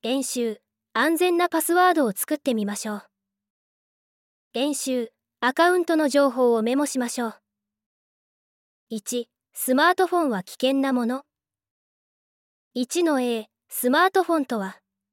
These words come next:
スマートフォンとはパソコンのような機能を併せ持った携帯電話機の総称です。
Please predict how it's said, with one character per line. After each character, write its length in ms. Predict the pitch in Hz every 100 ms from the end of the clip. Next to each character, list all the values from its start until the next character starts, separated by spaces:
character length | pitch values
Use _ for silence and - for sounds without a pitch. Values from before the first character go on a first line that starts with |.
| _
ス 200 | - 247
マ 160 | 269 359
ー 40 |
ト 140 | 370 349
フ 100 | 349
ォ 60 |
ン 60 | 311
と 120 | 247
は 160 | 202 -
パ 100 | 208
ソ 160 | 277 294
コ 140 | 330
ン 80 | 330
の 100 | 339
よ 140 | 359
う 60 | 339
な 120 | 254
機 140 | -
能 220 | 254 262 220
を 80 | 190
併 200 | 190 220
せ 120 | 254
持 100 | 262
っ 40 |
た 180 | - 190
携 220 | - 233 277
帯 200 | 311 302
電 180 | 330 330
話 120 | 311
機 120 | 262
の 100 | 202
総 220 | - 214
称 240 | 214 233 214
で 140 | 226
す。 180 | -